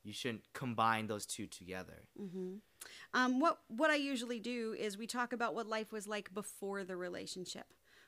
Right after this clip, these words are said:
Speaker 2: What are some activities that you truly enjoyed before you met this person? Uh, did you like bowling? Okay.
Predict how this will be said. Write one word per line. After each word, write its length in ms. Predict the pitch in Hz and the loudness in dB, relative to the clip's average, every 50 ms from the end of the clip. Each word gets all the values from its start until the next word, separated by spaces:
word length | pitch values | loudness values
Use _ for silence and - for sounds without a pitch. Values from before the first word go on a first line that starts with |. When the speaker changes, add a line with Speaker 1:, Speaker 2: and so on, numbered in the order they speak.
| _ | _
Speaker 2:
What 160 | - 220 233 240 | -4 0 2 2
are 80 | 269 | 2
some 220 | - - - 247 240 | 2 2 0 2 2
activities 800 | 226 - - - - - 226 214 208 220 208 208 208 202 190 | 2 2 2 0 -2 -4 -2 -2 -2 -2 0 0 -2 -2 -4
that 220 | - 208 190 - - | -4 -6 -6 -6 -6
you 80 | 208 | -6
truly 580 | 190 - - - 226 220 220 226 226 226 220 214 | -8 -8 -8 -6 -4 -4 -2 -2 -2 0 0 0
enjoyed 640 | 208 208 185 165 185 190 180 170 - - - - - _ _ - - - - _ _ _ _ _ - | 0 0 -2 -2 -2 -4 -4 -4 -4 -6 -8 -10 -16 _ _ -20 -20 -20 -20 _ _ _ _ _ 2
before 560 | 233 226 - - - - 269 285 311 311 311 | 2 2 2 -2 -2 2 4 6 6 6 6
you 180 | 294 247 220 | 6 4 2
met 220 | 196 190 170 - - | 0 0 -2 -2 -4
this 180 | - 180 - | -6 -6 -6
person? 540 | - - - 190 196 - - 67 - - - - _ _ _ - - - _ _ _ - | -6 -6 -8 -6 -6 -6 -6 -6 -8 -8 -10 -14 _ _ _ -20 -20 -20 _ _ _ -4
Uh, 240 | - 185 175 170 175 185 180 _ | -2 0 0 0 -2 -4 -6 _
did 160 | - 220 175 | -4 -2 0
you 100 | 196 240 | 2 2
like 180 | 240 240 240 202 | 2 2 2 0
bowling? 500 | 233 262 285 330 339 - - - 151 151 - - | 0 0 0 0 -2 -4 -6 -8 -10 -12 -6 -4
Okay. 320 | - 370 370 - 330 339 | -2 -2 -2 -2 -4 -4